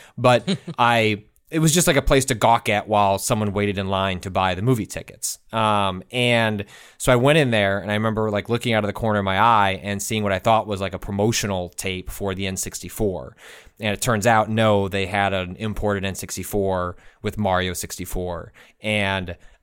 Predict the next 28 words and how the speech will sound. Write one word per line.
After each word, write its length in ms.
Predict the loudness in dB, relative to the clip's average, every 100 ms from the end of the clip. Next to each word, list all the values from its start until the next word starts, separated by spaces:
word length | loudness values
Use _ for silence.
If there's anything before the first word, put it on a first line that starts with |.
| -2
uh, 280 | 2 2 -2 _ -10
in 80 | -6
front 240 | 0 2
of 80 | 4
that 300 | 2 0 _ -20 -10
T 220 | -4 -4
V 340 | -2 -2 -2
was 540 | -6 -2 0 0 -2 -6
a 120 | -8
sign 480 | -4 0 0 0 -2
that 160 | -4 -4
said, 460 | -2 0 -2 -6 -18 -20 _
uh, 280 | -4 -2 0
they 100 | -2
were 80 | -2
charging 400 | 2 2 2 -2
money 240 | -2 -2 -4
to 80 |
play 260 | -4 -4 -4 -10
it. 320 | _ -10 -4
I 140 | -2
don't 120 | 0
know 80 | 0
how 120 | 2
much 180 | 2 0
it 80 | -2
was. 360 | 0 2 2
I, 100 | 0